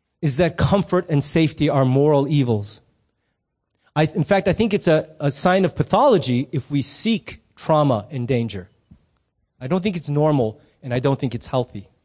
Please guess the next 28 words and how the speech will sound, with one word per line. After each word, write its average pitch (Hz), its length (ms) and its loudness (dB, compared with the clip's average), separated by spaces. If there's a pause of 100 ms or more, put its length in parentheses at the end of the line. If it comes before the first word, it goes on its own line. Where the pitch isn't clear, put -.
(800)
But 156 100 2
when 208 100 4
he 254 80 2
says 269 300 0
they 190 120 2
are 170 220 2
idols 202 480 2
for 160 160 0
us, 135 260 0 (140)
it 143 160 0
means 190 440 2 (340)
we 202 160 4
need 226 420 4
and 175 160 2
value 220 360 2
those 196 260 2
things 196 380 -2
so 233 280 2
supremely 208 720 0 (220)
that 190 160 2
if 151 160 -2
worshiping 226 640 4
Christ 226 680 2 (300)
and 165 240 4
worshiping 202 560 4
comfort 214 480 0
and 175 160 4
safety 214 560 0